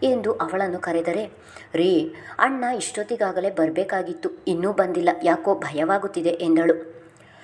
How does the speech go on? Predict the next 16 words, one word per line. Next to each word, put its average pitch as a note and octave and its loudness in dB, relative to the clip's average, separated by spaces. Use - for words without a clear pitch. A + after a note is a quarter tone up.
"ಅದಕ್ಕೆ A3+ 4
ಇಷ್ಟೊಂದು B3+ -2
ಯೋಚನೆ A3+ -2
ಮಾಡುತ್ತಿದ್ದೀಯಾ? G3+ -2
ಎಲ್ಲಿದ್ದಾರೆ F#3 2
ಎಂದು F#3 -2
ಕರೆ F#3+ -4
ಮಾಡಿ A3 -6
ಕೇಳು" A3+ 2
ಎಂದು A3 -2
ಕಿರಣ D#3+ 0
ಹೇಳಿದರೆ, F3+ 2
"ಫೋನ್ B3 6
ಮಾಡಿದ್ರೆ G3 0
ನೆಟ್ವರ್ಕ್ F#3 0
ಸಿಗ್ತಿಲ್ಲ, F3+ -2